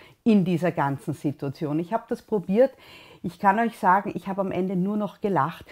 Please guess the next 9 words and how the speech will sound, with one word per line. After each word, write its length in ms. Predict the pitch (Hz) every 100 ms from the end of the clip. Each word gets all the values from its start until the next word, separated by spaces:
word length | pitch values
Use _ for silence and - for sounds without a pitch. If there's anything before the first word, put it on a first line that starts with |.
| - 160
weil 200 | 165 170 -
die 100 | 175
ganze 340 | 170 156 -
Situation 640 | 170 175 175 160 - 156 156 _
für 180 | - 170
mich 240 | 170 -
absurd 540 | - - 214 262 262
gewesen 460 | - 170 156 143 156
ist. 280 | 175 -